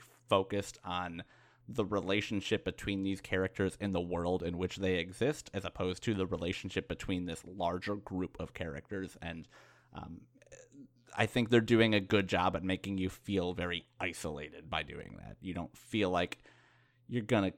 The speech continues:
continue seeing and building a relationship with these characters, you feel like they're just going to be set pieces for which the main characters have room to grow based off of.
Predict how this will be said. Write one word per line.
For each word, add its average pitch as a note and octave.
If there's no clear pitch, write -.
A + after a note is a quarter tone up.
continue A2
seeing G#2
and G2
building G2+
a F#2+
relationship G2
with F2+
these F#2+
characters, F#2
you F#2
feel F#2+
like F#2
they're F#2+
just G2
going F#2+
to F2+
be F2+
set -
pieces F#2
for G2
which F2+
the F2+
main E2
characters E2+
have E2+
room D#2+
to -
grow D#2+
based D2+
off G1+
of. -